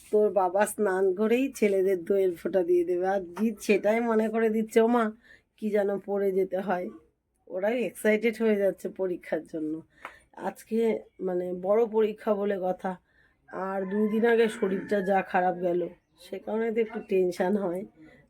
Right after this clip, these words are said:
তোর বাবা বাইরে কাজ করছে, একটুখানি ওর বাবা স্নান করে, স্নান করুক, আর যাই হোক,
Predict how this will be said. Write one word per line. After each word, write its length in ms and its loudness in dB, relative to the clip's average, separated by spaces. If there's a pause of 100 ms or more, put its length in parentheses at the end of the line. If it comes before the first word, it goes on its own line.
তোর 180 -4
বাবা 360 -2
বাইরে 360 -2
কাজ 320 -2
করছে, 520 -4 (340)
একটুখানি 480 -8
ওর 120 0
বাবা 220 2
স্নান 420 -2
করে, 220 0
স্নান 420 2
করুক, 300 0
আর 100 6
যাই 300 2
হোক, 180 0